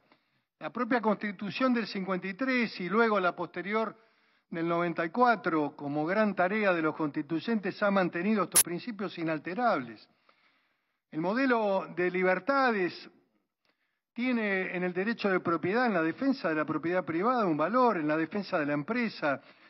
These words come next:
de la producción, del traba-, del trabajo. Sin empresa no hay trabajadores, en fin. Yo no los quiero aburrir con una larga perorata, le voy a dar la palabra a Ramón Puerta y después estamos abiertos a que algunos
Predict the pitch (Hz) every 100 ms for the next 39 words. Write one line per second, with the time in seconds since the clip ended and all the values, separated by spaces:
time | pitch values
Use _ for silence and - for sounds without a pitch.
0 | _ 165 156 151 151 147 147 - 262 240
1 | 180 135 - - - 156 170 156 170 196
2 | 233 185 175 175 175 175 254 262 - 185
3 | - 269 254 220 277 - 220 214 226 202
4 | 185 165 165 202 240 185 151 175 165 226
5 | 151 - _ _ _ _ _ _ - 220
6 | 214 185 226 220 196 185 185 226 196 185
7 | 175 180 190 196 175 180 226 240 208 175
8 | 185 190 190 185 170 175 190 185 170 156
9 | 170 185 202 233 226 180 151 185 190 -
10 | _ _ _ _ _ _ - - 190 196
11 | 175 170 185 190 170 160 156 143 147 147
12 | 165 170 147